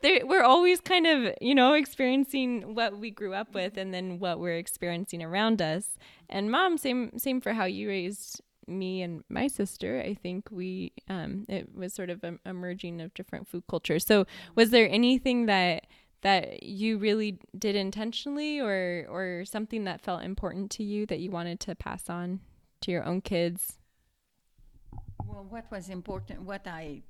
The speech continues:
Speaker 2: think has been important for me was for the holiday, what we cooked, those, the tourtières, those meat pies. And this, I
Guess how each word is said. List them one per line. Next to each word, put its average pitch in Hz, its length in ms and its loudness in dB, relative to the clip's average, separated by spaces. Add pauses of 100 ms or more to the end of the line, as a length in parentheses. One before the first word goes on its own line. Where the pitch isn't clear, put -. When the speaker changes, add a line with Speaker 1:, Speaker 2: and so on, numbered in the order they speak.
(160)
Speaker 2:
think 175 320 -12
has 165 260 -10
been 165 180 -10
important 175 520 -12
for 175 160 -14
me 175 260 -10
was 156 280 -12
for 165 160 -12
the 156 160 -10
holiday, 156 680 -10
what 147 360 -12 (160)
we 156 120 -12 (100)
cooked, - 400 -10
those, 156 300 -14 (120)
the 156 140 -10
tourtières, 160 760 -6
those 151 260 -10
meat 175 280 -6
pies. - 580 -12 (460)
And 156 280 -4
this, - 400 -8
I 147 360 -8